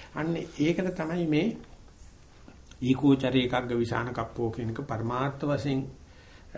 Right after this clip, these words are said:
ආමන්ත්‍රණය කරන්නේ. නමුත් අපි බුද්ධ ආගමට ඒක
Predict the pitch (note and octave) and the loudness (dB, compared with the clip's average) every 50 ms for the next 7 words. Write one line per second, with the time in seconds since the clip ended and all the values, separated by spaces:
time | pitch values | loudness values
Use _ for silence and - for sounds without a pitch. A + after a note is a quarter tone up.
0 | - - A2+ A2+ C3 C#3+ D3 D3+ D3 C#3 C3+ A#2+ A#2 A2+ - C3 C3+ D#3 F3 F3 | -10 -6 -2 2 4 4 4 4 2 2 2 0 0 2 2 2 4 4 4 4
1 | C#3 F#2+ F#2+ A#2 C#3 C3+ - - - - - B2 A#2+ B2 C3 B2+ - B2+ A#2 A2+ | 4 2 2 2 0 0 -2 -6 -10 -10 -6 -4 -4 -2 -4 -4 -6 -6 -4 -4
2 | A#2+ A#2 G#2+ A2+ A2+ A2 A2+ B2 A#2 A#2+ B2 A#2+ A#2+ A#2 A2 A#2+ A2 A2 A2 B2 | -4 -2 -2 -4 -4 -6 -6 -4 -4 -4 -4 -4 -6 -6 -6 -4 -4 -4 0 0